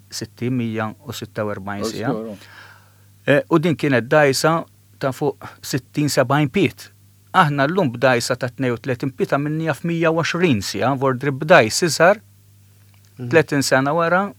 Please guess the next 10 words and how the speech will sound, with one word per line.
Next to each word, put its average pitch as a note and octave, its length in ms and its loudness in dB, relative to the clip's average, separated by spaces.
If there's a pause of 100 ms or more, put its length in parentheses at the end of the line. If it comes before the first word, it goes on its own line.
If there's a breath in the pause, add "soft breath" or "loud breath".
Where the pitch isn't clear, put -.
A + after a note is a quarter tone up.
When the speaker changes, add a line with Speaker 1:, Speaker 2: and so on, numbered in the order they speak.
(200)
Speaker 1:
u D3+ 80 -8
konna D3+ 320 -2
fast - 380 -2
iktar F3 460 0
Speaker 2:
Imma F#3 260 2
għala. F#3 100 2
Speaker 1:
minn C#3+ 240 2
dajsa E3 540 4
għax D#3+ 180 -8
it-teknoloġija F3 880 -6